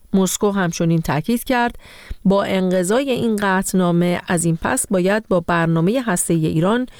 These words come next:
مانند هر کشور غیر هسته‌ای عضو معاهده ان پی تی برخورد شود. روسیه همچنین تلاش‌های کشورهای اروپایی برای بازگرداندن تحریم‌های سازمان ملل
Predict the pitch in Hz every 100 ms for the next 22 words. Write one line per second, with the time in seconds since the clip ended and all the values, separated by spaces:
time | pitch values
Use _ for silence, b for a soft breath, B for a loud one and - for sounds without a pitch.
0 | B B B 202 202 220 247 233 269 285
1 | - 214 - 220 247 240 190 185 175 175
2 | 170 - 185 220 233 214 226 247 233 233
3 | 208 175 165 160 175 220 - 180 165 -
4 | 160 220 185 143 139 - 131 - - -
5 | - - B B B B B 254 233 247
6 | 240 220 220 220 226 220 190 185 208 202
7 | 190 - 175 190 180 170 165 175 208 247
8 | 190 190 190 170 160 165 160 165 165 233
9 | 262 202 180 165 175 190 190 165 165 156
10 | 151 165 180